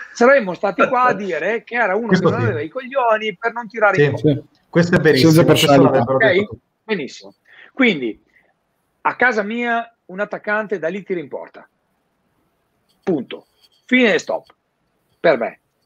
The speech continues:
Speaker 1: Dopodiché, eh, sul, eh, sul piatto della bilancia abbiamo questo potenziale errore, ok? Sull'altro piatto della bilancia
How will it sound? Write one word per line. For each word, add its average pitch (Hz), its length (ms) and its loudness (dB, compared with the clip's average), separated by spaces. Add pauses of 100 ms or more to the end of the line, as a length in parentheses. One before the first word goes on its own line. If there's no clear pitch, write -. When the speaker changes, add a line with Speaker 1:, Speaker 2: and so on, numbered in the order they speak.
(140)
Speaker 1:
Dopodiché, 269 680 -2 (840)
eh, 185 640 0 (480)
sul, 294 420 2 (640)
eh, 160 500 -2
sul 196 220 -8
piatto 262 320 0
della 180 160 0
bilancia 180 420 0
abbiamo 175 300 -2
questo 190 240 -4
potenziale 190 760 0
errore, 110 500 -8 (420)
ok? 175 440 -4 (440)
Sull'altro 269 580 0
piatto 208 320 -2
della 165 140 -4
bilancia 139 720 -8